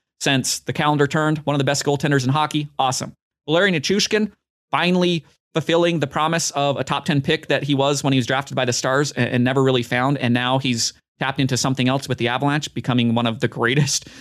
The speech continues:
<laughs> power forwards in hockey at this point in time, which is insane. The trade for Artturi Lehkonen, who's quickly become one of my favorite players in all of hockey, just the way that he plays, which I think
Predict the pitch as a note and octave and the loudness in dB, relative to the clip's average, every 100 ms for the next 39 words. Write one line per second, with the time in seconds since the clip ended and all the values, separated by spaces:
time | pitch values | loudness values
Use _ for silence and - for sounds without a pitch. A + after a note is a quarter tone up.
0 | - - _ - D3 E3 F3+ E3+ D3+ C3+ | -20 -20 _ -2 0 0 0 0 2 0
1 | B2+ C3+ - F#3+ - - G3+ - A#3 C4+ | 0 -2 -2 -2 -2 -2 -4 -2 0 2
2 | - C3 - C3 - C3 F3 G#3+ _ _ | 2 -2 0 -2 0 -2 -2 -4 _ _
3 | _ _ - C3 F3 - D#3+ C#3+ F#3 D3 | _ _ -8 -2 0 2 0 2 2 2
4 | D#3+ F#3+ F#3 C3+ - D#3+ D#3+ C#3 D3+ C#3 | 0 2 2 2 0 -2 -2 -2 0 2
5 | B2+ B2+ C#3 C#3+ - C#3+ D#3 A#2+ C3 A#2 | 2 0 0 -2 0 0 0 2 0 0
6 | C3+ C#3+ F#3+ - _ _ - D3 C3+ B2+ | -2 -2 -6 -8 _ _ -4 -4 0 0
7 | C#3 C3 - B2 D3 C3+ A#2 A#2+ A2+ C#3+ | 0 0 -2 0 -2 -2 -4 -4 -4 -4
8 | - | -6